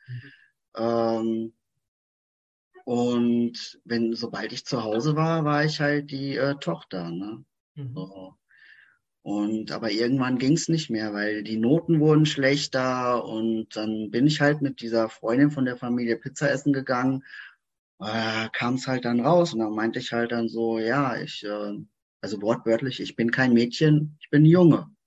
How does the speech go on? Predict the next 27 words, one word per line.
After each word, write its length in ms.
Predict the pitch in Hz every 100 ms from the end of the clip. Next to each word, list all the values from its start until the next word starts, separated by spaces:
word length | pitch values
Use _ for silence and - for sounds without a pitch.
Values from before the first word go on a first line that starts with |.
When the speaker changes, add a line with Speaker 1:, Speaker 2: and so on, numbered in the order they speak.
| _ _ -
Speaker 1:
Mhm. 340 | 160 147 180 185 _ _ _ _ _ _ _ _ _ _ _ -
Speaker 2:
Und 200 | 104 107
ich 160 | -
Speaker 1:
Ja. 100 | 127
Speaker 2:
wollte 200 | 147 156 127
eigentlich, 440 | 147 180 175 170
dass 220 | - 165 -
sie 120 | 165
das 180 | 170 -
für 100 | 151
sich 300 | 165 214 -
behält, 580 | 135 113 117 147 196 -
ja, 360 | 117 127 147 -
Speaker 1:
Mhm. 140 | -
Speaker 2:
und, 180 | 127 131
aber 240 | 113 123 120
sie 160 | 123
hat's 160 | 123 127
halt 160 | 117
nicht 200 | 117 117
gemacht 440 | - 113 117 123 -
und 80 | 104
dann 140 | 101
ging's 280 | - 101 -
zum 140 | 147
Kinderarzt 880 | - 131 147 135 120 123 123 - -
und, 380 | - 98 95 -